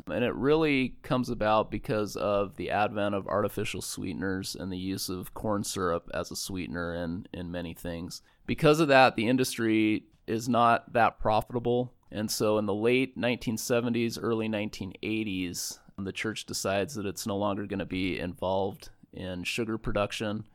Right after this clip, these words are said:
The Utah Idaho Sugar Company actually becomes more of a general agricultural company, AgriWest, which is located in Washington. And after the early eighties, they're not doing sugar production anymore.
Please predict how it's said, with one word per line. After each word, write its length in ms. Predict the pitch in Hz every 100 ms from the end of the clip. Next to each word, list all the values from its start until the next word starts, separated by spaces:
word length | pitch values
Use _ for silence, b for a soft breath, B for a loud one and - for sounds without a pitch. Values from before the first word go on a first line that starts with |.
| b
The 80 | 107
Utah 240 | 117 131 127
Idaho 300 | 123 135 117
Sugar 300 | - 120 123
Company 380 | 135 110 113
actually 760 | 80 101 - 117 110 104 104 123 - -
becomes 680 | 95 - 101 95 92 - - _ -
more 260 | 117 117
of 100 | 110
a 60 | 87
general 480 | 131 131 123 120 104
agricultural 760 | 104 110 107 - 120 - 123
company, 640 | 117 117 113 123 110 110 120 -
AgriWest, 760 | - 104 101 104 101 107 110 -
which 220 | 113 -
is 160 | - 110
located 440 | 101 - 101 98
in 240 | 80 87 -
Washington. 800 | - 101 110 107 87 92 95 - b -
And 260 | - 101
after 320 | 73 113 120
the 100 | 117
early 300 | 78 110 98
eighties, 500 | - 104 101 101 87
they're 120 | - 104
not 220 | 104 98
doing 180 | 98 85
sugar 300 | - 95 92
production 480 | - 82 - -
anymore. 560 | 78 90 92 87 82 117